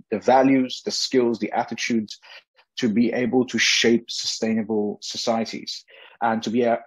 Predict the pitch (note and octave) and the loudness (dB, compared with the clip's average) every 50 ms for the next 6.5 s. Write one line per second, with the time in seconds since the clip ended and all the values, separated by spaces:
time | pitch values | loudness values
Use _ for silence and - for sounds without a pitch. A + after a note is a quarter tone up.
0 | _ _ - B2+ C3+ - - - - A#2 A2 A#2 A#2 A2+ G#2+ A#2 G#2+ - - A#2 | _ _ -4 -4 -4 -2 -4 -6 -6 -4 -4 -4 -4 -4 -4 -6 -8 -6 -6 -6
1 | A2 A2 A2 G#2 G2+ - - G2+ G#2 G#2 G2+ G2+ G2+ G2+ - - _ B2+ A2 - | -6 -4 -6 -8 -10 -8 -4 -2 0 0 0 -2 -4 -8 -12 -12 _ -10 -6 2
2 | C3 C3+ C3+ C#3 C#3 C3 A2+ G#2+ A2+ A2 G#2+ - - - _ _ - - A#2 A2 | 4 4 6 8 6 6 6 4 2 0 0 -4 -10 -20 _ _ -6 -6 -6 -4
3 | - - C#3 C3+ - - B2 - - B2+ B2 A#2 G2+ G#2+ G2+ G2 G2 G2 - - | -2 -2 -2 -2 -2 -8 -10 -6 -4 -4 -4 -2 -4 -4 -6 -4 -4 -4 -2 -2
4 | - - C#3+ B2+ B2+ - - - - - - - G#2+ G2 F#2+ G2+ G#2+ G#2 G2+ - | 0 2 2 2 2 0 -4 -6 -6 -4 -4 -4 -4 -4 -4 -4 -4 -6 -6 -4
5 | - A2+ G#2 F2 - - - G#2 G2 - A2 G#2 G#2+ G#2+ G#2+ G#2 G2 G2+ G2 F#2 | -6 -6 -4 -6 -6 -4 -4 -4 -2 -2 -2 0 2 2 2 2 0 0 -2 -2
6 | - - - E3 E3 - - C3+ B2 A#2 | -4 0 -2 0 0 4 4 4 4 4